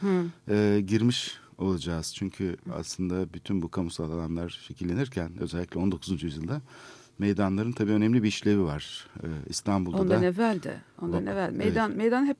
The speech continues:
Speaker 1: çok önemli olmuş. Yani
Speaker 2: Evet.
Speaker 1: sivil toplum e,
Speaker 2: Tem-,
Speaker 1: oluşması için.
Speaker 2: Evet, ama şekillendirilirken, yani
Speaker 1: Hmm.
Speaker 2: on dokuzuncu yüzyılda
Speaker 1: Hmm.
Speaker 2: biraz, e,
Speaker 1: Bir
Speaker 2: bir
Speaker 1: irade
Speaker 2: a-,
Speaker 1: var diyorsun.
Speaker 2: irade var.
Speaker 1: Hmm,
Speaker 2: Evet,
Speaker 1: hmm,
Speaker 2: burada
Speaker 1: hmm.
Speaker 2: bir, e, kamusal
Speaker 1: Hmm,
Speaker 2: bir
Speaker 1: hmm.
Speaker 2: iradeyle birlikte şekilleniyor ve bugüne
Speaker 1: Hmm,
Speaker 2: kadar
Speaker 1: hmm.
Speaker 2: da bu geldi aslında.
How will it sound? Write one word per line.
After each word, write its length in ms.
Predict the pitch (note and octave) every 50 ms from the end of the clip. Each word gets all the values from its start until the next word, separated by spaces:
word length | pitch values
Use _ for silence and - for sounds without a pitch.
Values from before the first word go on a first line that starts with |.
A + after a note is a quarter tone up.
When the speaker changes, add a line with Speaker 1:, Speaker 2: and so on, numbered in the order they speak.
| _ - -
Speaker 1:
çok 180 | - B3 - G#3+
önemli 320 | G#3 G3 G3+ G#3+ A#3+ C#4
olmuş. 340 | C#4 G#3+ F3 E3+ - - -
Yani 180 | G3+ F#3+ F#3
Speaker 2:
Evet. 320 | E3+ - - - F#2 E3+ F3
Speaker 1:
sivil 160 | G#3 A#3+ A#3
toplum 500 | - - G#3 - - - A3 G#3 F#3 E3+ - - - - - - - - - - -
e, 60 | -
Speaker 2:
Tem-, 280 | G3 F#3+ F#3 - - G#3
Speaker 1:
oluşması 420 | G3+ A3+ A3+ - - G3 - - G3+
için. 340 | - - - F#3+ D#3+ - - - -
Speaker 2:
Evet, 300 | C3 B2+ A2 F2+ - -
ama 160 | - D3+ C#3+
şekillendirilirken, 1120 | - - D#3 - - A2+ A2+ A#2 A2+ A2 G#2+ A2 A2+ B2 C#3 F3+ G3+ - - - D#2+ D2 - C3 - - - - -
yani 160 | - A3+ A3
Speaker 1:
Hmm. 140 | F#3+ F3 E3 E3 - -
Speaker 2:
on 180 | - G#2 A2 B2
dokuzuncu 400 | B2+ B2 B2 G2+ G2+ G2 E2+ F2
yüzyılda 440 | F2+ D#2 E2 F2+ E2+ F2+ D3 D#3+ D3+ - - G#3 F#3+
Speaker 1:
Hmm. 240 | A3+ G#3 F#3 E3+ E3 -
Speaker 2:
biraz, 420 | - C#3 D3+ C#3+ C#3+ C#3 C#3 - - -
e, 40 | - B2+ A#2+ A#2 A#2 A2+ A2+ A2 A2 A2 G#2+ G#2+ G#2 - -
Speaker 1:
Bir 40 | F#3+
Speaker 2:
bir 100 | G3+ -
Speaker 1:
irade 400 | A3+ G#3+ G3+ G#3+ G#3+ G#3+ C3 G#3+
Speaker 2:
a-, 40 |
Speaker 1:
var 240 | F#3 F3 D#3+ D#3 B2+
diyorsun. 180 | - B2+ B2 B2 A#2+
Speaker 2:
irade 200 | A#2+ A#2+ C3 B2
var. 120 | G#2 F2+
Speaker 1:
Hmm, 60 | F2+
Speaker 2:
Evet, 180 | A2 G#2 G2 F#2
Speaker 1:
hmm, 80 | F3
Speaker 2:
burada 200 | E3+ A#2+ G#2+ A2
Speaker 1:
hmm. 60 | G#2+ F#2
Speaker 2:
bir, 280 | G#2 E2+ F2+ - - - -
e, 80 | G#2 F#2+ F2 E2+ E2+ E2+ F2 E2 D#2 E2 - - - _ -
kamusal 420 | - G2+ G2 G2 G2+ G2+ G2 F#2+
Speaker 1:
Hmm, 60 | E2+
Speaker 2:
bir 100 | F#2 G2
Speaker 1:
hmm. 60 | G2+
Speaker 2:
iradeyle 500 | G2+ G2 G2 G#2 G2+ A2+ B2+ B2+ A2+ A2
birlikte 340 | G2 G2 F2+ F#2 - - G#2+
şekilleniyor 680 | - - F2+ - - E2+ E2 E2+ F2 D#2+ E2+ F#2+ C3 D3
ve 160 | B2+ A#2 G#2
bugüne 300 | G#2+ A#2+ A2 C3 B2+ G#2
Speaker 1:
Hmm, 80 | F#2 F#2
Speaker 2:
kadar 220 | F#2+ F2 F#2 F#2+
Speaker 1:
hmm. 60 | G2 G#2+
Speaker 2:
da 100 | E3 C#3+
bu 80 | C3+
geldi 360 | A#2+ A#2+ A#2 A2+ G#2+ G#2 G#2
aslında. 480 | F2+ D#2 - - - G3+ G#3 F#3 D#3+ D3